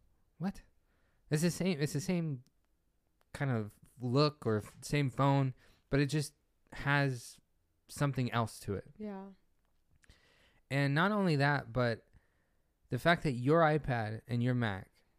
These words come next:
Speaker 1: has U S B C ports, and then the iPhones don't.
Speaker 2: That's another thing. Like,
Speaker 1: And
Speaker 2: they're
Speaker 1: then
Speaker 2: exclusive.
Speaker 1: and then the whole idea that,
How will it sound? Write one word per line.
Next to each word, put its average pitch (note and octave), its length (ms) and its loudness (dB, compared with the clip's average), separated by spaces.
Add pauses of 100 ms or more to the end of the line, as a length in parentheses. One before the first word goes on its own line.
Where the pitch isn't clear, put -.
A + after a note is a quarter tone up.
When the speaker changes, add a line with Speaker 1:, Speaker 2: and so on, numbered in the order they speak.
(260)
Speaker 1:
has G#2+ 640 -4 (140)
U B2+ 180 2
S A#2+ 120 -4
B A2+ 140 -4
C G#2+ 200 -4
ports, - 460 -12
and A2+ 140 -2
then A2 140 -2
the A2 60 -2
iPhones G#2 500 -4
don't. F#2+ 200 -4 (460)
Speaker 2:
That's G#3 220 -8
another G3 340 -6
thing. - 240 -10
Like, F#3 160 -10
Speaker 1:
And D3 220 2
Speaker 2:
they're E3 200 4
Speaker 1:
then D3+ 100 2
Speaker 2:
exclusive. F#3+ 580 -6
Speaker 1:
and C#3+ 140 4
then C#3+ 100 2
the C#3 100 4
whole D#3 360 2
idea C#3+ 400 4
that, A2+ 320 2